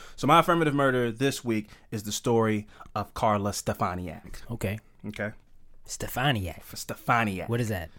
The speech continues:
Speaker 1: I don't know. I think sh-, sh-, uh, I think she's Venezuelan.
Speaker 2: Okay.
Speaker 1: Um, excuse me. Okay. <clears throat>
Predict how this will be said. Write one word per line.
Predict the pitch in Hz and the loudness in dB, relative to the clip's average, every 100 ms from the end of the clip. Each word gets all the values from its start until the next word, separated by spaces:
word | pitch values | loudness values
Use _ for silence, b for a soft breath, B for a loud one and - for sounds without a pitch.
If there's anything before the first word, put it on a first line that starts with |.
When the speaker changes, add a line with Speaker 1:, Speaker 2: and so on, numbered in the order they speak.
| b b b b b b b b _ _ - | b b b b b b b b _ _ 0
Speaker 1:
I | 117 | 2
don't | 120 123 | 4 4
know. | 117 | 4
I | 107 | 4
think | 104 131 | 2 -2
sh-, | 127 - - | -2 -6 -4
sh-, | - - | -8 -2
uh, | 107 101 | 0 0
I | 101 | 0
think | 123 120 | -2 -4
she's | - 117 104 107 | -2 -4 -4 -6
Venezuelan. | 107 107 98 98 101 82 67 50 - | -4 -2 -2 -2 -4 -4 -10 -18 -14
Speaker 2:
Okay. | 80 82 87 - - - | -10 -10 -12 -14 -20 -18
Speaker 1:
Um, | 98 87 87 _ _ _ - | -14 -12 -14 _ _ _ -20
excuse | - 95 | -14 -10
me. | 98 - _ - - B B B - - - - _ _ _ - - - - - - | -10 -14 _ -20 -20 B B B -20 -20 -20 -20 _ _ _ -20 -20 -14 -14 -14 6
Okay. | 240 214 165 104 - | 6 8 4 2 6
<clears throat> | 262 - 226 113 | 10 10 10 8